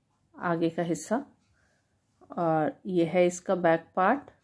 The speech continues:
पीछे का हिस्सा। ये जो डिज़ाइन है, इस डिज़ाइन के लिए हमें आठ के मल्टीपल में फंदों की ज़रूरत होगी।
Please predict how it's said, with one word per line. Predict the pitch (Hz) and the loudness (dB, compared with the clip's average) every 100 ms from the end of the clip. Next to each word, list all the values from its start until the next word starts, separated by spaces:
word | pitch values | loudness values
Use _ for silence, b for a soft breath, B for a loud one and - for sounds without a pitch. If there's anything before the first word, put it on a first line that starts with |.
| _ _ _ _ _ | _ _ _ _ _
पीछे | - 202 175 | -8 -4 -4
का | - | -4
हिस्सा। | 147 - - - - _ b b b b b b _ | -6 -10 -12 -14 -16 _ b b b b b b _
ये | 214 262 | 2 6
जो | 254 | 6
डिज़ाइन | 262 220 190 165 160 | 6 6 4 2 0
है, | 165 208 - _ _ - | -2 -6 -6 _ _ -10
इस | 254 - | -10 -2
डिज़ाइन | 233 214 185 190 | 2 4 4 2
के | 202 | 0
लिए | 180 185 | 0 2
हमें | 185 180 180 247 - _ _ 196 | 2 2 2 2 -2 _ _ 0
आठ | 202 - | 0 2
के | 240 | 2
मल्टीपल | 220 214 233 226 | 2 2 0 2
में | 226 233 | 2 4
फंदों | 233 208 220 | 4 2 2
की | 233 | 2
ज़रूरत | 220 208 214 226 226 | 2 2 2 0 0
होगी। | 226 214 320 | -2 0 -2